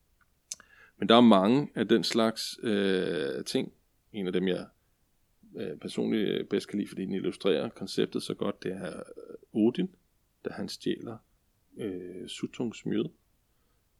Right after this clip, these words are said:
Så borer han et, øh, langt hul ind i bjerget, for at kunne komme ind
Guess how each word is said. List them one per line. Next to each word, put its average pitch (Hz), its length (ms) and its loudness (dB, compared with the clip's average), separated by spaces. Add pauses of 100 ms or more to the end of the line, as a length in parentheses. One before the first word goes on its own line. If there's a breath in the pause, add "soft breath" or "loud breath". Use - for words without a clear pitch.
(120)
Så - 160 -16
borer 101 460 -2
han 107 100 -6
et, - 260 -8
øh, 90 380 -8
langt 107 260 -10
hul 123 240 0 (240)
ind 110 180 -6
i - 20 -20
bjerget, 110 460 -10 (600)
for - 80 -6
at - 100 -14
kunne 107 100 -6
komme 90 320 -8
ind 123 120 -2